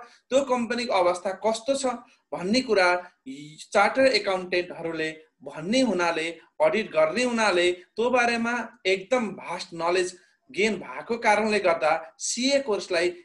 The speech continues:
यति धेरै important कोर्सको रूपमा लिइन्छ।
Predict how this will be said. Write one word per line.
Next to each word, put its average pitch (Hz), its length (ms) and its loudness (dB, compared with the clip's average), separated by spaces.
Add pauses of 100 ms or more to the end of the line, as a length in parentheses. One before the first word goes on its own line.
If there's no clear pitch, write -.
(160)
यति 254 200 0
धेरै 190 280 2
important 208 800 -2 (200)
कोर्सको 208 340 0
रूपमा 156 640 -4
लिइन्छ। 160 480 -2